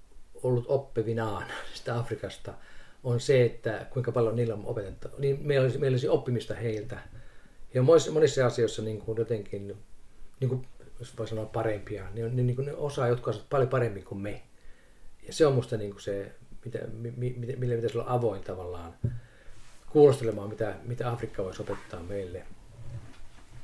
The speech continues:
elämästä ja ihmisten kanssa teke-, elämisestä ja, ja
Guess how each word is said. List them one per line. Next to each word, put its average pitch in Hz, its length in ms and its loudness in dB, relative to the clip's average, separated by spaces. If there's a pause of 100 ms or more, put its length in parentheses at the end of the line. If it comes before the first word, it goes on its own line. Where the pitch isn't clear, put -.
(240)
elämästä 117 500 4
ja 104 220 0
ihmisten 107 360 -4
kanssa 95 180 -8
teke-, - 320 -6 (880)
elämisestä 107 600 -6
ja, 95 140 -8 (260)
ja 117 100 -8